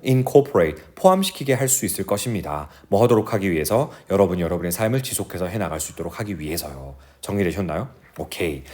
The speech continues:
아, 부정적인 사고가 꼭, 음, 부정적인 생각, 이런 것들이 꼭 나쁜 것만은 아니구나. 이렇게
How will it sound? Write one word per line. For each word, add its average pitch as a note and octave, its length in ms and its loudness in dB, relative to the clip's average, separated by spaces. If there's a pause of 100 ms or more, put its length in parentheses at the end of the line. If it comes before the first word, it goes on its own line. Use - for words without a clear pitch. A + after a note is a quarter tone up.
(240)
아, E2+ 340 2
부정적인 D#3+ 400 8
사고가 C3 320 8
꼭, - 320 4
음, G#2+ 100 0
부정적인 C3 440 4
생각, B2 400 4
이런 A#2 120 4
것들이 G2+ 200 2
꼭 A#2+ 140 -6
나쁜 - 280 2
것만은 D3+ 280 8
아니구나. E2 600 0
이렇게 G#2 400 4